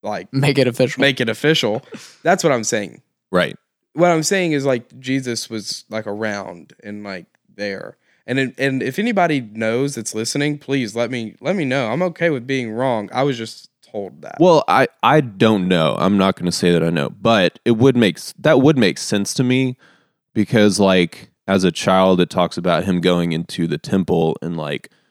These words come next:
Speaker 3: talking to all the leaders, and they're, like,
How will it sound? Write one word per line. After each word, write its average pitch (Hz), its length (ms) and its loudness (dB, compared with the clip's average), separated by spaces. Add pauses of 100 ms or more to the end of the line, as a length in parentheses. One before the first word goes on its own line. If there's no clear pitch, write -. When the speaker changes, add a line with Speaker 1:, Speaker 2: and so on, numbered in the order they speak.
(260)
Speaker 3:
talking 90 380 -2
to 82 80 0
all 85 160 2
the 80 100 -4
leaders, 82 500 -2
and 85 120 -8
they're, 80 200 -2
like, 76 360 -8